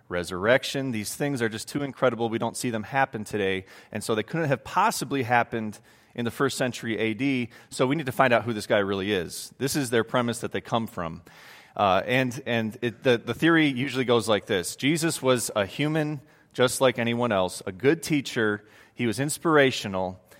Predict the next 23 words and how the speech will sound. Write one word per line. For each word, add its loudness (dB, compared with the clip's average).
and 0
his -4
message 2
started 6
as 4
something 4
that 6
he 0
never 4
intended 2
it 4
for, -6
for, 2
to, 0
to -6
become 0
today, 2
Christianity. -6
And 0
his 0
message 2
began, 2
and 6